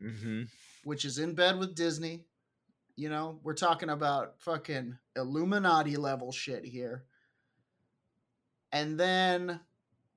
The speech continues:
Speaker 2: the Budweiser Night, probably drunk, but is a fully trained knight from the appearance of things.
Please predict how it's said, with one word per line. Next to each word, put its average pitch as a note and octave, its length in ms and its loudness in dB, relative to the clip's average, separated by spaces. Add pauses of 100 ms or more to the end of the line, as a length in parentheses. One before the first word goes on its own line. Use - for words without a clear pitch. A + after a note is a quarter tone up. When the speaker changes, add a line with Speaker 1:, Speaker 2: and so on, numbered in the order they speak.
(160)
Speaker 2:
the D3 80 -6
Budweiser F3 680 4
Night, C#3+ 380 -2 (1600)
probably F3+ 480 4
drunk, G3 480 2 (440)
but F#3+ 540 6 (480)
is C4 760 0 (440)
a F#3 100 2
fully A#3+ 760 0 (160)
trained G#3 640 -4
knight D#3 680 -4 (180)
from D3 240 -4
the C#3+ 120 -2
appearance C3 580 -6
of - 120 -14
things. - 640 -14